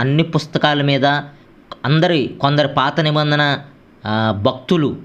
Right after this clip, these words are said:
ఆ వ్యక్తులు గురించిన విషయాలు అన్నీ కూడా తెలుసుకోవడానికి ఈ పుస్తకాలు మనకి చాలా ఉపయోగపడతాయి. చూడండి, ఆ పుస్తకాలను ఎలా మనం పొందుకోవాలో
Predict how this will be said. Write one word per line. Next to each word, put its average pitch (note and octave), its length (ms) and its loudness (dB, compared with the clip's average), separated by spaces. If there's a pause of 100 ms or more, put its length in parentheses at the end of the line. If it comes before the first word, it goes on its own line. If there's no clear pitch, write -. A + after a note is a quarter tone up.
(180)
ఆ A#2 60 2 (100)
వ్యక్తులు C#3+ 480 0
గురించిన C3+ 360 0 (120)
విషయాలు B2 540 2 (200)
అన్నీ F3+ 280 2 (100)
కూడా D#3 240 2
తెలుసుకోవడానికి B2 760 0 (600)
ఈ A2 80 2 (100)
పుస్తకాలు C#3 500 -2
మనకి A2+ 260 -4
చాలా A#2+ 200 0 (120)
ఉపయోగపడతాయి. A#2 720 -2 (480)
చూడండి, F3 440 2
ఆ C#3 140 0 (100)
పుస్తకాలను D3 520 0 (120)
ఎలా C3+ 240 2
మనం B2 160 0 (140)
పొందుకోవాలో A#2+ 680 2